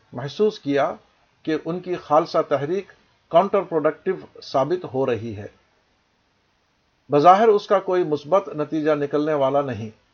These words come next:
اس سے سکھ کمیونٹی کے دانشوروں میں نئی سوچ جاگی۔ انہوں نے اپنے کمیونٹی کے اندر وہی ذہن پیدا کیا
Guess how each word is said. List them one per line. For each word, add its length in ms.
اس 160
سے 280
سکھ 460
کمیونٹی 560
کے 140
دانشوروں 540
میں 200
نئی 260
سوچ 380
جاگی۔ 400
انہوں 300
نے 180
اپنے 360
کمیونٹی 520
کے 260
اندر 340
وہی 380
ذہن 320
پیدا 260
کیا 340